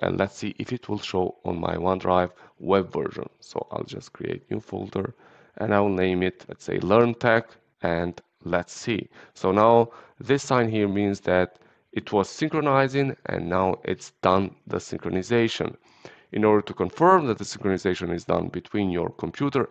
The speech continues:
and the OneDrive web, you have to check this sign here. When it is the status with this green light, it means that the synchronization, it's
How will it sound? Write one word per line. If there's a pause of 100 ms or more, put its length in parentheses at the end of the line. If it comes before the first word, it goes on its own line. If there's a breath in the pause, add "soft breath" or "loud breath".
and
the
OneDrive
web, (320 loud breath)
you
have
to
check (340 soft breath)
this
sign
here.
When
it
is
the
status (240 loud breath)
with
this
green
light,
it
means
that (400 soft breath)
the
synchronization,
it's